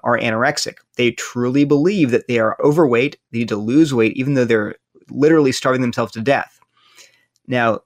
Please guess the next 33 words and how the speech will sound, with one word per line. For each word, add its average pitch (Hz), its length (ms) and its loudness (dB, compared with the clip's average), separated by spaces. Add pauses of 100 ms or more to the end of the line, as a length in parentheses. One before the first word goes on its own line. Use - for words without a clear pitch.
you 143 120 0
might 151 180 0
say, - 200 -2
"Well, 120 100 -2
that's 151 180 -2
their 135 80 -4
self-identity. 127 600 -2
Should - 180 -8
we 120 80 -2
just - 240 -8
love 120 340 0
them 147 120 0
and 110 80 -2
affirm 131 480 0
them 156 160 0
in 123 140 -4
their 113 180 0
anorexia?" 117 580 -2
And 143 100 -2
the 110 120 -4
answer 107 180 -8
is 117 160 -8
absolutely 113 460 -4
not. 143 200 -2
In 123 100 -8
fact, 135 420 -6 (320)
it 147 60 -2
would 151 100 2
be 127 160 0
deeply 135 500 -4 (200)
unloving 151 840 0 (100)
to 127 380 -2
conf-, - 480 -10